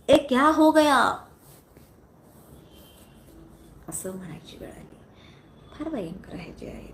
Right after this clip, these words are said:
ते, त्या गोष्टीचा, की माझ्या खऱ्यामुळं परमेश्वराने मला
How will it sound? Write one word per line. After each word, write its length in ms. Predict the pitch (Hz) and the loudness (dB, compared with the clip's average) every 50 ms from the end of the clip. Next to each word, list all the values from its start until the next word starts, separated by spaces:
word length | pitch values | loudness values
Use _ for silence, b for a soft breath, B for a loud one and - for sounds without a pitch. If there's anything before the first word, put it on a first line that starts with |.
| - - | -20 -20
ते, 180 | - - - - - - - - - - - - - - - - - - - - - - - - - - | -20 -20 -20 -20 -20 -20 -20 -20 -20 -20 -18 -18 -18 -18 -18 -18 -18 -18 -20 -20 -20 -20 -20 -20 -20 -18
त्या 100 | - 180 | -16 -12
गोष्टीचा, 460 | 170 175 180 - - 180 165 - 175 190 - B B B B B B | -10 -10 -10 -8 -8 -10 -8 -8 -10 -12 -12 B B B B B B
की 80 | - 196 | -6 -6
माझ्या 240 | 196 196 190 208 208 208 - - | -4 -2 -2 -2 -4 -4 -8 -4
खऱ्यामुळं 500 | - 214 208 214 226 226 220 208 190 185 | 0 2 4 4 4 2 2 2 0 0
परमेश्वराने 760 | 185 185 185 175 185 202 214 214 - 208 196 190 185 190 196 | 0 0 -2 -4 -4 -6 -6 -4 -4 -4 -4 -4 -4 -6 -6
मला 300 | 190 185 160 185 208 | -4 -4 -4 -4 -4